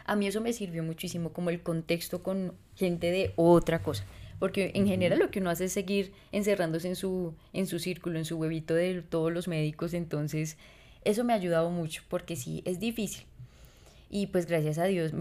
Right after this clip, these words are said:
Speaker 1: conocí a mi esposo, que es una persona que, mm, que él, pues, ha sido como permisivo cuando uno, o sea, él me entiende,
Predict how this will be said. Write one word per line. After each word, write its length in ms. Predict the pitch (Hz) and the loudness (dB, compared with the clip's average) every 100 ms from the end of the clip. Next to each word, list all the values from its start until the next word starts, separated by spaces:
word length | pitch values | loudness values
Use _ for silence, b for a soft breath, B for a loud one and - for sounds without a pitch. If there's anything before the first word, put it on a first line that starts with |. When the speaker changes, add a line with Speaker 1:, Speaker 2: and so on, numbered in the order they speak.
| 160 | 0
Speaker 1:
conocí 600 | 180 180 180 170 165 156 | 2 2 0 -2 -2 0
a 80 | 151 | 2
mi 120 | 170 | 0
esposo, 420 | 175 156 156 147 | -2 -4 -6 -6
que 80 | - | -6
es 60 | 160 | -6
una 220 | 165 165 | -4 -4
persona 460 | 170 165 165 156 147 | -4 -4 -2 -2 -4
que, 320 | - 156 156 | -2 0 0
mm, 220 | 160 156 B B B B B - | 0 -2 B B B B B 0
que 340 | 208 190 180 170 | 4 6 6 4
él, 220 | 170 160 | 0 2
pues, 200 | 190 196 214 | 4 6 4
ha 80 | |
sido 280 | 202 214 208 | 2 2 0
como 420 | 214 220 208 190 - - - - | 0 0 0 -2 -8 -20 -4 6
permisivo 800 | 220 208 208 202 202 196 202 202 | 6 8 2 2 2 2 2 2
cuando 360 | 226 208 190 | 2 2 0
uno, 420 | 185 180 180 185 | 0 0 0 0
o 60 | 185 | 0
sea, 260 | 214 196 185 - | 2 2 0 -6
él 220 | - 214 226 | 0 2 4
me 80 | |
entiende, 380 | 240 240 190 151 | 2 2 2 0